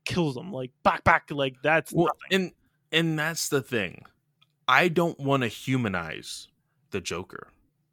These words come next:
Speaker 1: I, I don't want to. That's why I don't want him to see them, because I feel like you're gonna have no choice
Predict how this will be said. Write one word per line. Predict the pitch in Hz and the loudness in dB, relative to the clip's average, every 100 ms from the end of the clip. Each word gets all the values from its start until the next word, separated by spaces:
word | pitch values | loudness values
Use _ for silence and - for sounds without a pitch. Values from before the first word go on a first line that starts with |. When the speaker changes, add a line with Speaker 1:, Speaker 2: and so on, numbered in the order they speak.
| _ _ _ _ - | _ _ _ _ 4
Speaker 1:
I, | 180 214 208 | 8 8 6
I | 180 175 | 4 4
don't | 143 208 190 | 4 4 4
want | 185 202 | 2 2
to. | 175 | 6
That's | 185 196 | 6 8
why | 220 | 6
I | 180 165 | 6 4
don't | 135 180 | 4 2
want | 170 151 | 2 -2
him | 156 151 | -2 -6
to | - | -8
see | - 165 | -4 -2
them, | 131 131 | -2 -4
because | 139 143 | -4 -2
I | 135 | -2
feel | - 208 | 2 4
like | 160 135 | 4 0
you're | 151 | -2
gonna | 156 160 | -2 -2
have | 147 | -2
no | 147 151 156 | -2 0 0
choice | 151 160 151 170 | 0 -2 -2 -2